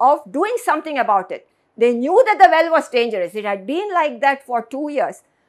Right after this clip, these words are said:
But nobody, nothing had happened. No bad incident had happened. So they just were irresponsible and left it like that. And then finally, one boy almost drowned there.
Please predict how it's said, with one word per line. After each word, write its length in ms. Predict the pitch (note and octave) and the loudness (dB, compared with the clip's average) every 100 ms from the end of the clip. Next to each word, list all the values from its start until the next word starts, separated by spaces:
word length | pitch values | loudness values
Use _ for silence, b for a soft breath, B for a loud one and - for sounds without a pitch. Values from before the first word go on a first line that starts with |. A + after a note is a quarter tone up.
| - | -6
But 180 | A#4+ D#4 | -6 -4
nobody, 540 | D#4+ A#4 C#5+ C#5+ C5+ | 2 2 4 0 -4
nothing 280 | E4+ A#4 D#5 C5+ | -8 -8 -6 -6
had 100 | E4 | -6
happened. 640 | D4+ D#4+ - E4+ D#4+ E4 G4+ _ _ _ - | -4 -6 -2 -2 -2 -10 -16 _ _ _ -4
No 300 | C4 D#4+ C4+ | 0 0 2
bad 320 | C#4 D#4+ E4 | 2 0 -2
incident 480 | D#4 D4+ C#4+ D4+ C#4 | -6 -8 -6 -4 -4
had 100 | C#4+ | -4
happened. 300 | A#3 C4 B3 | -4 -4 -2
So 180 | C#4 | 0
they 220 | C4+ B3+ G3 | 2 0 -2
just 360 | C#4+ D4+ - | -2 -2 -2
were 220 | B3 A3+ A3+ | -4 -2 -4
irresponsible 920 | C#4+ E4+ E4 - C4 B3+ B3 A3+ D#4+ b b - | -4 -2 -4 -4 -4 -4 -6 -6 -6 b b -6
and 280 | B3+ F#3+ G#3+ | -6 -4 -4
left 220 | D#4 - | -4 -6
it 140 | G4+ | -6
like 240 | C#4+ G#3+ - | -4 -2 -2
that. 280 | F#3 A3 _ _ - | -4 -4 _ _ -6
And 120 | A#3 | -2
then 140 | C4+ | -2
finally, 640 | C4 C4 C#4 D4+ D4+ D#4 C#4 | 0 0 0 -2 -4 -6 -6
one 240 | A3 G#3+ | -4 -4
boy 240 | G#3+ A#3 - | -4 -4 -4
almost 560 | G3+ A3 A3 A3+ A3 D#3+ | -4 -4 -6 -12 -16 -12
drowned 380 | F#3+ F#3 F#3+ | -8 -8 -8
there. 180 | D#3 - | -12 -14